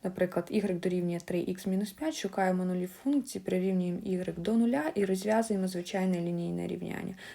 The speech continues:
Три ікс дорівнює п'ять, ікс дорівнює п'ять, п'ять третіх, ікс дорівнює одна ціла дві третіх. Це наш єдиний нуль функції.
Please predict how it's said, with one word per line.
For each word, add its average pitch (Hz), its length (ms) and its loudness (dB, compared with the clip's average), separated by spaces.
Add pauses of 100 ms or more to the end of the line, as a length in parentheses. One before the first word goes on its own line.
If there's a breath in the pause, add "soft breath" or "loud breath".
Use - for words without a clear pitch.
Три 196 140 0
ікс 185 160 0
дорівнює 185 360 0
п'ять, 294 400 0
ікс 190 140 -2
дорівнює 180 380 -2
п'ять, 196 180 -4 (200)
п'ять 180 300 0
третіх, 269 520 0
ікс 208 140 -4
дорівнює 180 460 -2
одна 175 280 -2
ціла 185 280 -2
дві 175 300 -4 (720 loud breath)
третіх. 165 460 2
Це - 120 -2
наш 175 240 0
єдиний 196 360 6
нуль 180 260 2
функції. 175 760 -4